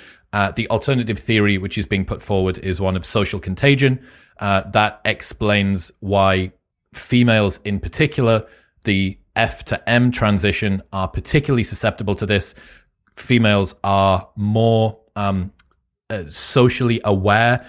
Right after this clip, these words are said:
socially malleable and influenced. It, it's part of their sort of intersexual competition and status,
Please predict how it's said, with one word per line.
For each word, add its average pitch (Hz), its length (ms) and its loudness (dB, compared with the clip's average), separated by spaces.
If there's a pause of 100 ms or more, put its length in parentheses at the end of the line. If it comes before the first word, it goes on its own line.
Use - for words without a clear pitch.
(120)
socially 110 480 0
malleable 110 520 2
and 98 180 0
influenced. 113 840 0
It, 101 200 -4
it's - 260 -4
part 107 360 2
of 95 140 -4
their 98 180 4
sort 95 200 -4
of 95 100 0
intersexual 104 680 -2
competition 101 560 -2
and 92 120 -2
status, 107 540 -2